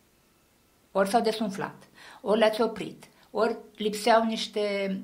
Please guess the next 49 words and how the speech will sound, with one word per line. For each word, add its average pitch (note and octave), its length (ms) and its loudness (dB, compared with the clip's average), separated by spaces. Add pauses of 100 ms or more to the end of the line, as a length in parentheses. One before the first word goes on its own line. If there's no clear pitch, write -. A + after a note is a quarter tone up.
(160)
uh, F3 240 -6
resurse G3 480 -2
la E3 100 2
momentul E3+ 320 -6
respectiv D#3+ 440 -6
să F#3 80 -8
le D#3 100 -4
duceți F3 280 -8
mai D#3+ 100 -6
îndepl-, D3+ 400 -10
la D#3+ 80 2
îndeplinire F3 600 -2 (240)
și D4 300 -8
au D#4 60 -4
trecut D#4 280 -6
pe C4+ 80 -2
linie A#3+ 180 0
moartă. - 360 -6 (920)
Jupiter A3 320 -4
s-a C4 100 -2
întors, B3 400 -2
s-a - 220 -10
mai E3 300 -8
învățat E3+ 300 -4
câte G3 160 -10
ceva, E3 440 -4 (160)
s-a F#3+ 160 0
mai F3 300 0
detașat F3 500 2
de A3+ 60 2
niște G#3 260 -2
lucruri F#3+ 240 -6
din F#3 100 -6
trecut F3+ 360 -6
nerezolvate, E3+ 800 -4
ați B3 200 2
mai B3+ 320 -2
închis G3+ 360 -8
niște F#3+ 280 -6
etape F3+ 380 -4
karmice D3+ 480 -8 (260)
și - 100 -6
acum A3 240 -2
revine F#3+ 480 0
să C#3 180 -8
dea F#3 200 0
drumul E3 280 -10
la D#3 160 -10
motoare. D3 320 -18